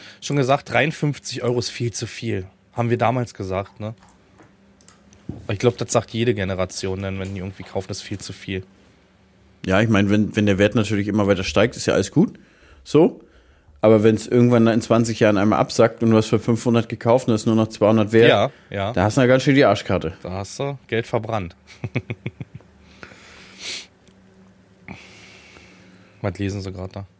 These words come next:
Speaker 2: Äh, ich versuch grad den Grundstückskaufpreis in Hamburg rauszufinden. Ah, neunhundertfünfzig Euro.
Speaker 1: <laughs>
Speaker 2: Mittlere Lage,
Speaker 1: Ah.
Speaker 2: neunhundertfünfzig Euro pro Quadratmeter.
Speaker 1: Okay, obwohl hier
Speaker 2: Im
Speaker 1: aber
Speaker 2: Gef-
Speaker 1: auch schon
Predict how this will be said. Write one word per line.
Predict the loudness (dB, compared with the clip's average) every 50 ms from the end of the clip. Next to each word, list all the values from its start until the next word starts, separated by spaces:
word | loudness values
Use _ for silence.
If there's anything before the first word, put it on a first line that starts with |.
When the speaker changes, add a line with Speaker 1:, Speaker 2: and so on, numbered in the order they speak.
| -20 -4 2
Speaker 2:
Äh, | 4 4 4 4
ich | 4
versuch | 2 2 2 2 2
grad | 0 0 2 2
den | 2 4
Grundstückskaufpreis | 6 6 6 4 4 2 0 0 0 0 -2 0 2 4 4 2 0 0 2 4 4 4 4 0 -4 -10 -12 -16 -18 _ _ _ _ _ _ _ _ _ _
in | -4 -2 -2 0
Hamburg | 0 0 2 2 0 0 0
rauszufinden. | -2 -2 -2 -4 -6 -8 -6 -6 -6 -4 -2
Ah, | -2 -2 0 0
neunhundertfünfzig | 0 2 4 4 6 6 6 6 4 2 2 0 -2 -2 -2 -2 -4 -6 -4 -4 -2
Euro. | 0 0 0 0 0 -2 -4 -6 -8 -12 -16 -20 -20
Speaker 1:
<laughs> | -20 -20 -18 -8 -2
Speaker 2:
Mittlere | 0 2 2 4 4 2 2 2 2
Lage, | 2 2 2 2 2 2 0
Speaker 1:
Ah. | -2
Speaker 2:
neunhundertfünfzig | 0 0 0 0 0 0 0 0 -2 -2 -2 -2 0
Euro | 2 2 2 0 0
pro | -4 -4 -6
Quadratmeter. | -4 -2 0 0 0 0 0 0 2 2 2 2
Speaker 1:
Okay, | 0 -2
obwohl | -4 -6 -4 -2 -2 -2
hier | -2 -2 -2 0 0 2
Speaker 2:
Im | 4
Speaker 1:
aber | 4 4 6
Speaker 2:
Gef- | 4 4
Speaker 1:
auch | 0
schon | -2 -8 -10 -10 -10 -10